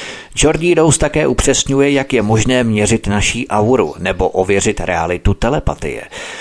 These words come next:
Opět, elektrické impulzy, které obtékají lidským tělem, vytvářejí určité prvky energie. Ty je možné rovněž naměřit a ta doba není vůbec daleko. Přejeme si takovou budoucnost, kterou odhaluje insider z této korporace?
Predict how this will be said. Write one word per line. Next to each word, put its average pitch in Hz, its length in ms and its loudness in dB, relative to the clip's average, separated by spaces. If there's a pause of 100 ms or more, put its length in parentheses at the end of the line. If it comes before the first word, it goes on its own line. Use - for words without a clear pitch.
(100)
Opět, - 440 0
elektrické 143 560 -2
impulzy, 113 600 0
které 104 320 -2
obtékají 110 720 -2
lidským 101 400 -4
tělem, 98 440 0 (240)
vytvářejí 156 600 0
určité 143 460 0
prvky - 380 -4
energie. 104 500 -2 (280)
Ty 104 140 2
je 95 100 2
možné 101 360 0
rovněž 90 380 -4
naměřit 104 540 0
a 120 80 2
ta 110 120 -2
doba 123 260 2
není 160 360 2
vůbec 127 360 0
daleko. 113 440 -2 (640)
Přejeme 160 380 4
si 117 140 2
takovou 113 360 2
budoucnost, 98 640 0
kterou 95 280 2
odhaluje 95 480 2
insider 92 600 0
z - 80 -4
této 90 300 -2
korporace? 85 680 -2